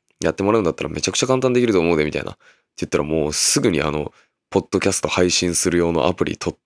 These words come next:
てたもんな。「え、もうこれでいけるんですか？」みたいな。で、あとサイドチェストの松岡とか、あと戸田とかも遊びに来てくれとって。で、まあその「ラジオ始めようかな」みたいな。もうサイドチェストなんかもう、おしゃべり、おしゃべりバンドなんやから、もうあんなんもうすぐ始めた方がいいのに、みたいなのを言って。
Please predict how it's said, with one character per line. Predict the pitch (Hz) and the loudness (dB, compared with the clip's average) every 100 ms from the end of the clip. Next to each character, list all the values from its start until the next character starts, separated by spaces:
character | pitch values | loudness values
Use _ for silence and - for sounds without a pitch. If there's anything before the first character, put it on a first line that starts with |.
| - | -2
て | 95 | 2
た | |
も | 82 - | 2 -2
ん | - | -8
な。 | - _ _ - | -12 _ _ 2
「え、 | 127 | 4
も | 113 | 4
う | |
こ | - 123 | 2 2
れ | |
で | 135 | 2
い | |
け | 127 | 0
る | 120 | 0
ん | |
で | 82 | 0
す | - | -4
か？」 | - | -6
み | |
た | - | -10
い | - | -20
な。 | _ _ _ _ - | _ _ _ _ 0
で、 | 104 | 2
あ | |
と | 90 | 2
サ | 95 104 | 6 6
イ | |
ド | 107 | 6
チ | 104 | 4
ェ | |
ス | 101 | 2
ト | |
の | 82 | 0
松 | 78 80 101 | 0 0 2
岡 | 82 78 | 2 0
と | - | -2
か、 | - - - _ - | -2 -2 -6 _ -8
あ | 85 | -8
と | - | -6
戸 | - | 0
田 | 85 85 85 | 4 4 2
と | 85 | 0
か | 85 | -2
も | - 82 | 0 -2
遊 | 85 | -2
び | |
に | 82 | -4
来 | |
て | - | -2
く | 82 | 0
れ | 80 | 0
と | 76 | -2
っ | |
て。 | - - - - _ _ _ _ - | -10 -8 -8 -8 _ _ _ _ -2
で、 | 107 | 0
ま | 101 | 0
あ | |
そ | 85 | -2
の | 80 78 | -4 0
「ラ | 85 | 0
ジ | 90 | 2
オ | 85 - - | 0 -2 -6
始 | 95 | 0
め | 120 | 2
よ | 156 | 2
う | |
か | - | 2
な」 | - | -4
み | - | -6
た | - | -10
い | |
な。 | - _ _ - | -12 _ _ -8
も | |
う | |
サ | - 123 | -2 0
イ | |
ド | 151 | 0
チ | 147 165 | 0 0
ェ | |
ス | - | 2
ト | 101 | 0
な | 80 | 0
ん | 73 | -4
か | - | -8
も | 76 76 76 - _ _ _ | -6 -6 -6 -14 _ _ _
う、 | 82 | 0
お | 95 | 2
し | |
ゃ | 127 | 2
べ | 131 | 4
り、 | 131 127 123 - _ - | 2 2 -2 -4 _ -2
お | 107 | 2
し | |
ゃ | 131 | 4
べ | 131 | 4
り | 131 | 4
バ | 123 | 4
ン | 117 | 4
ド | 82 | 2
な | 76 | -2
ん | |
や | 73 | -2
か | - | -6
ら、 | 76 | -6
も | 76 76 | -4 -2
う | |
あ | 90 | 0
ん | |
な | 117 | 0
ん | 85 | 0
も | 80 | -2
う | |
す | - - | 0 0
ぐ | |
始 | 82 104 | 2 4
め | 113 | 4
た | 78 | 4
方 | 78 | 2
が | 82 | 4
い | |
い | 131 | 2
の | 85 | 2
に、 | 76 - | -2 -4
み | |
た | 57 | -8
い | |
な | 53 | -8
の | |
を | 69 | -8
言 | - | -10
っ | |
て。 | - - | -10 -12